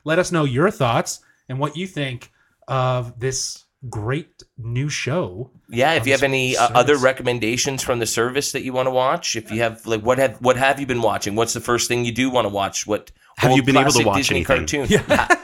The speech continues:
Speaker 2: has the streaming been a problem?
Speaker 3: Yeah,
Speaker 2: For us,
Speaker 3: yeah.
Speaker 2: it seemed to work pretty well. I'm getting very hit and miss,
Speaker 3: Yeah.
Speaker 2: uh, reviews from people in terms of how the streaming quality and everything so
Speaker 1: Yeah.
Speaker 2: far, but
Speaker 3: Right in,
Speaker 2: I
Speaker 3: hit
Speaker 2: think
Speaker 3: me
Speaker 2: that's
Speaker 3: up.
Speaker 2: to be expected.
Speaker 1: Yeah, hit us up.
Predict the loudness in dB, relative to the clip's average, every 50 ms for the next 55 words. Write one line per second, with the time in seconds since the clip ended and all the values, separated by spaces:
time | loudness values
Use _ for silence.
0 | 0 2 4 4 4 4 2 2 2 2 4 4 4 4 4 2 2 2 2 2
1 | 2 4 6 6 6 6 6 6 4 2 2 2 4 4 4 4 4 2 0 0
2 | -2 -4 -4 -2 -4 -2 0 0 0 0 0 0 -2 -2 -2 0 2 4 6 6
3 | 6 6 4 2 0 -2 0 0 0 -2 -6 -8 _ _ _ _ -2 0 0 0
4 | 0 -2 -4 -6 -4 -4 -4 -4 -2 -2 -2 -2 -2 -4 -4 -4 -4 -2 -4 -4
5 | -4 -6 -6 -4 -4 -2 0 0 0 0 0 0 0 0 0 -2 -4 -4 -6 -6
6 | -4 -6 -6 -4 -2 -2 -2 -2 -2 -2 -4 -4 -4 -6 -8 -8 -4 -2 -2 -2
7 | -2 -2 -2 -4 -4 -4 -4 -4 -4 -2 -2 -4 -4 0 2 4 4 4 2 2
8 | 0 0 -2 -2 -2 -2 -4 -4 -4 -4 -6 -6 -6 -6 -4 -4 -4 0 0 2
9 | 2 2 2 0 0 2 2 2 4 4 4 4 4 4 4 4 4 2 2 2
10 | 0 0 -2 -2 0 -2 -2 -2 -2 -2 -2 -2 -2 -2 -6 -6 -6 -8 _ -6
11 | -4 -4 -4 -4 -2 0 0 0 0 0 -2 -2 -2 -6 -12